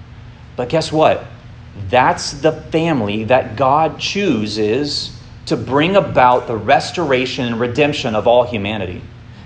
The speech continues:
to bring about the Savior of the world, to bring through this family,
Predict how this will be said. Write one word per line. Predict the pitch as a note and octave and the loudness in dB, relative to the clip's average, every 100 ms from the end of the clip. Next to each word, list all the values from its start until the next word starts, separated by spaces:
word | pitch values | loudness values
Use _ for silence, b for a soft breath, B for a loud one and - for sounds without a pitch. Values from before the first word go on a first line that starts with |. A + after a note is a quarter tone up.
| B | B
to | D#3+ | -2
bring | A#2 D#3 G#3 | 2 2 4
about | G3+ E3 D3+ D3+ | 4 4 4 4
the | C#3+ | -4
Savior | - - E3+ F3+ C#3+ C#3 | -4 0 0 0 0 2
of | C3+ A#2 | 2 0
the | A#2+ | 2
world, | B2+ G#2 F#2 B B - | 4 4 2 B B -4
to | D#3 | -2
bring | A#2 D#3+ G#3 A#3 G#3+ | 2 2 4 2 0
through | - F#3+ A#3 A3+ | -2 2 4 4
this | F3 E3+ - | 2 0 -2
family, | F#3+ G3+ D#3+ G#2+ G#3 B3+ | -2 0 0 -2 -4 -6